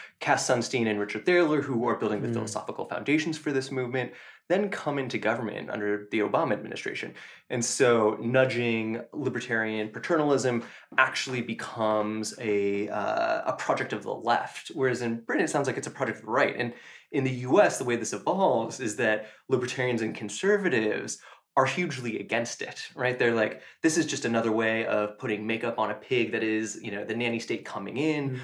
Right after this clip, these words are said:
Speaker 1: And we can talk about that more specifically,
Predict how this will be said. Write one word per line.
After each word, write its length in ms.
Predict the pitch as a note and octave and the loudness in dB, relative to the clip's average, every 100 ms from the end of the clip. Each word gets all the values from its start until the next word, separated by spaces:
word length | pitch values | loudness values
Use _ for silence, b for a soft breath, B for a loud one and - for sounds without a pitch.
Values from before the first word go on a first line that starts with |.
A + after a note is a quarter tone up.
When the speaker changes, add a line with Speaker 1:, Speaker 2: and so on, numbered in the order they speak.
| A#2 | -10
Speaker 1:
And 100 | C3 | 0
we 60 | D3 | 2
can 200 | C3 A#2 | 2 -2
talk 240 | - B2+ | 0 0
about 320 | C3 G#2+ F#2+ | 2 2 2
that 240 | A#2 A2 A#2 | 0 -2 -2
more 140 | A2 | -6
specifically, 800 | - - A2 C#3 C3+ C3+ G#2 G#2 | -6 -6 -4 -4 -4 -4 -6 -6